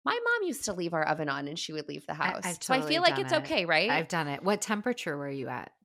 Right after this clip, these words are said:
Speaker 1: Two twenty-five, two fifty.
Speaker 2: Oh,
Speaker 1: So,
Speaker 2: so
Speaker 1: like, very
Speaker 2: super
Speaker 1: low.
Speaker 2: low.
Speaker 1: So
Speaker 2: Yeah.
Speaker 1: low. It's not like a raging oven.
Speaker 2: No.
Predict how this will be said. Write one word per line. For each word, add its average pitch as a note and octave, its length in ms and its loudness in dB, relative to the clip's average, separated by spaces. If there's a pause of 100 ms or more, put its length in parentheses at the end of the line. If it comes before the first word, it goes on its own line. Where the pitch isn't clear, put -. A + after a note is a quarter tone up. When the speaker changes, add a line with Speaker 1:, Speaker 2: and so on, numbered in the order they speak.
(240)
Speaker 1:
Two B3+ 1200 -2
twenty-five, G3 480 0
two E3 140 -10
fifty. - 520 -12 (160)
Speaker 2:
Oh, G3+ 80 -2
Speaker 1:
So, - 20 0
Speaker 2:
so G3+ 220 4
Speaker 1:
like, - 20 -4
very F#3 480 6
Speaker 2:
super - 0 -
Speaker 1:
low. C#3+ 360 2
Speaker 2:
low. - 20 -2
Speaker 1:
So D3+ 340 2
Speaker 2:
Yeah. B3+ 320 6
Speaker 1:
low. F3+ 380 8
It's F#3+ 200 -2
not A#3 180 4
like A#3+ 160 0
a B3+ 80 0
raging E3 440 0
oven. D3+ 540 -2
Speaker 2:
No. E3 440 -12